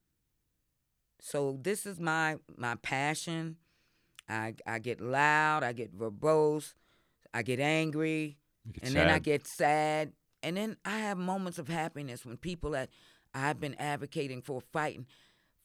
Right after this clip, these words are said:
Speaker 1: finally, they've been given that you can go home. You get that letter saying you can go home. A lot of them say they don't know how to react,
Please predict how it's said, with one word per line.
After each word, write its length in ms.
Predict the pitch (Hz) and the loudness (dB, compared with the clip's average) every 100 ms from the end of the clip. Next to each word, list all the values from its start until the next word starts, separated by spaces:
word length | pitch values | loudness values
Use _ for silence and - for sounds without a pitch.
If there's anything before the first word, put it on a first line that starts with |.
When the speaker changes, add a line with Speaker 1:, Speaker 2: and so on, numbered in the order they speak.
| _ | _
Speaker 1:
finally, 600 | 214 240 254 180 117 87 _ _ _ _ _ | 2 4 4 2 -4 -8 _ _ _ _ _
they've 240 | 175 196 175 | 2 2 4
been 300 | 190 180 170 _ _ _ _ _ _ _ _ _ | 0 0 -4 _ _ _ _ _ _ _ _ _
given 340 | 233 226 214 | -4 -2 -2
that 240 | 202 196 - _ _ _ _ _ - | -2 -2 -4 _ _ _ _ _ -8
you 160 | 156 - | -6 -2
can 160 | 196 | -4
go 280 | 139 180 180 | 0 2 2
home. 560 | 143 156 156 151 113 - _ _ _ _ _ _ _ _ _ _ _ 147 | 2 0 2 0 -6 -12 _ _ _ _ _ _ _ _ _ _ _ -4
You 220 | 170 269 | 2 2
get 300 | 185 240 - | 6 4 6
that 240 | 208 208 | 4 4
letter 540 | 151 165 185 156 101 - _ | 4 6 6 6 2 -6 _
saying 560 | - - 175 160 143 - _ _ _ _ - | -8 0 4 4 0 -4 _ _ _ _ -14
you 340 | 110 151 214 | -4 -2 -2
can 340 | - 165 123 | 0 -2 0
go 340 | 110 151 151 143 | 0 2 2 2
home. 580 | 131 143 143 123 67 - _ _ _ _ _ _ _ _ - | 0 2 2 0 -6 -18 _ _ _ _ _ _ _ _ 2
A 100 | 160 | 6
lot 240 | 214 254 | 8 8
of 80 | 220 | 6
them 80 | 196 | 0
say 240 | 220 208 | 0 0
they 240 | 151 196 | 4 4
don't 220 | 226 185 175 | 4 0 -2
know 140 | 180 | -4
how 180 | 180 170 | 0 0
to 100 | 170 | 0
react, 460 | 156 156 170 143 | -2 -2 -2 -4